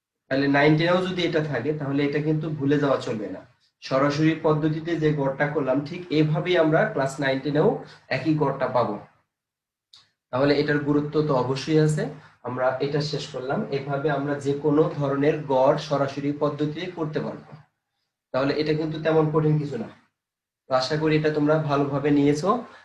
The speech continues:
এখন আমরা দ্বিতীয়টা সংক্ষিপ্ত পদ্ধতিতে, এই ক নাম্বার কেটে দিলাম, কেটে দিয়ে বললাম যে সংক্ষিপ্ত পদ্ধতিতে গড় নির্ণয় করো। এই উদ্দীপকের আলোকে বা সারণীর আলোকে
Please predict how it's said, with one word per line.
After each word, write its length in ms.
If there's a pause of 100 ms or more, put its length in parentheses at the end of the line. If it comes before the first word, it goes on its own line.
এখন 480 (140)
আমরা 580
দ্বিতীয়টা 600 (240)
সংক্ষিপ্ত 840
পদ্ধতিতে, 600 (540)
এই 260
ক 40
নাম্বার 540
কেটে 200
দিলাম, 300 (120)
কেটে 220
দিয়ে 280 (800)
বললাম 360
যে 160
সংক্ষিপ্ত 880
পদ্ধতিতে 500
গড় 260
নির্ণয় 280
করো। 380 (280)
এই 200
উদ্দীপকের 840
আলোকে 380
বা 140
সারণীর 500
আলোকে 400